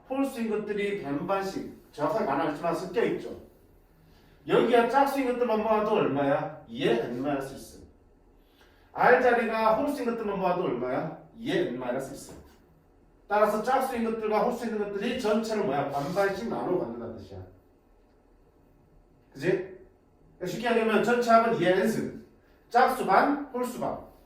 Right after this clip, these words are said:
짝수 반, 홀수 반. 전체 이의 n승이니까 짝수 반이 얼마야? 짝수들의 합은 전체 반이니까 이의 n만 쓸 수. 홀수 반. 여기가 홀수인 것들을 다 싹 더해도 얼마야? 전체 반이니까 이의 n만 쓸 수.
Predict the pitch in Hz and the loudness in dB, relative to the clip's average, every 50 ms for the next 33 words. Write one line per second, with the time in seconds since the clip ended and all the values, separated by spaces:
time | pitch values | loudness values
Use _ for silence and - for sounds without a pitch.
0 | _ _ _ _ - _ _ _ _ _ _ _ _ _ _ _ _ _ _ _ | _ _ _ _ -20 _ _ _ _ _ _ _ _ _ _ _ _ _ _ _
1 | _ _ _ _ _ _ _ _ _ _ _ _ _ _ _ _ - 240 247 247 | _ _ _ _ _ _ _ _ _ _ _ _ _ _ _ _ -2 -2 -2 -2
2 | - 226 220 220 220 220 - 233 226 - - - - - - - - - _ _ | -2 -2 0 0 2 2 0 0 -2 -4 -6 -6 -8 -8 -10 -14 -18 -20 _ _
3 | _ - 208 233 240 226 233 240 233 180 170 180 202 208 208 - 202 185 190 180 | _ 0 2 4 4 4 4 4 2 4 2 2 2 2 2 0 0 0 0 0
4 | - 233 240 240 233 - - 202 196 202 202 - - - - - - - 208 214 | 0 2 0 0 0 0 0 0 0 0 0 0 0 0 0 -2 -2 -2 -2 -2
5 | 220 220 214 - 185 190 190 - 226 233 247 262 277 277 - - - - - - | -2 -4 -4 -4 -2 -2 0 2 2 4 4 4 4 2 -2 -6 -14 -20 -20 -20
6 | _ _ - 185 190 185 - - 196 - - 180 185 185 180 175 175 190 - - | _ _ -4 -2 0 0 2 0 0 0 0 0 0 0 -2 -2 0 0 0 0
7 | - - - 175 180 - - 139 147 143 139 - - - - - - - - - | 0 -2 -2 -2 -2 -2 -2 -2 -2 -2 -2 -4 -8 -12 -16 -18 -18 -20 -20 -20
8 | - - _ _ _ - - - - - 277 285 - - - - - - - - | -20 -20 _ _ _ -20 -20 -12 -4 0 0 0 2 0 -2 -4 -6 -6 -10 -12
9 | - - - - - - _ _ _ - 185 226 226 214 226 226 233 262 240 233 | -18 -20 -20 -20 -20 -20 _ _ _ 0 2 2 4 4 2 2 0 0 0 0
10 | - - 240 226 220 - - - - - - - - 247 233 - - 202 202 202 | 0 2 0 0 0 -2 -4 -8 -6 -4 -4 -4 -4 -4 -4 -2 0 2 4 4
11 | 202 240 - - - - - - 175 - - - - - - - - - - - | 6 6 4 4 4 2 0 -2 -2 -4 -8 -12 -18 -20 -20 -20 -20 -20 -20 -20
12 | - _ - - 180 175 175 196 - 139 135 143 147 139 - 196 - - - - | -20 _ -10 -6 -4 -4 -2 -2 -2 -2 -2 0 -2 0 0 0 0 0 -2 -4
13 | - - 233 214 - - 208 - - - - - - | -4 -6 -6 -6 -10 -12 -14 -14 -16 -16 -18 -18 -18